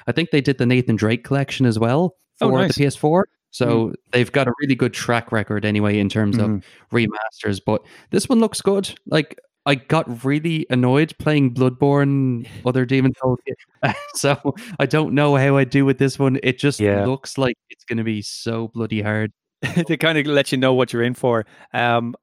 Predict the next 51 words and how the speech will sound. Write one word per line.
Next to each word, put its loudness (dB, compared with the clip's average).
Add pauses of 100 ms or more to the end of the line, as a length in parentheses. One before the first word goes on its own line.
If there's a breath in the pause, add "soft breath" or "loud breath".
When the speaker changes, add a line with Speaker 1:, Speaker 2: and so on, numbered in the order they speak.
Speaker 2:
like, 4
I've, 0
I've -2
never 2
really, -2
I've, -2
I've -4
played 2
Bloodborne, 0
and -2
it's -8
the, -10 (140)
the 0
only 0
type -2
of 2
these 2
games 0
I've -2
ever 0
really 2
sat -2
down 0
and -6
played, 2
and -4
I -8
do 0
get 0
why 2
they're 2
incredibly 0
frustrating. -2 (440 loud breath)
Um, 0 (340)
I 0
did 2
notice 2
with, -2
with 0
this 0
game, 0
it -4
seemed -2
different. 0
Like, 0 (300)
characters 0
or 2
enemies 0
don't 2
have 0
health -4